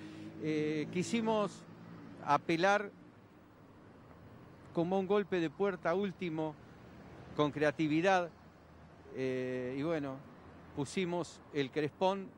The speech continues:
negro que hay sobre la cortina de la entrada de Rondó y este cartel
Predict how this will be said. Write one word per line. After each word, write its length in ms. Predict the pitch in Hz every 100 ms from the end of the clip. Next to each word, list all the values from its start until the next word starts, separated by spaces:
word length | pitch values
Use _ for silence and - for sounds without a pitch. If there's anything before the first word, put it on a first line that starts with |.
| - - -
negro 500 | 135 175 180 180 156
que 140 | 156
hay 160 | 160 165
sobre 580 | - 151 143 139 131 127
la 460 | 127 127 123 120 - - - -
cortina 540 | 139 - - 180 165 151
de 100 | 135
la 80 |
entrada 540 | 131 123 160 151 143 131
de 360 | 131 123 120 117 120 - - - -
Rondó 520 | 135 139 147 185 202 - - - - -
y 760 | 135 131 127 123 123 123 117 117
este 360 | - 160 - 151
cartel 540 | 151 127 117 170 170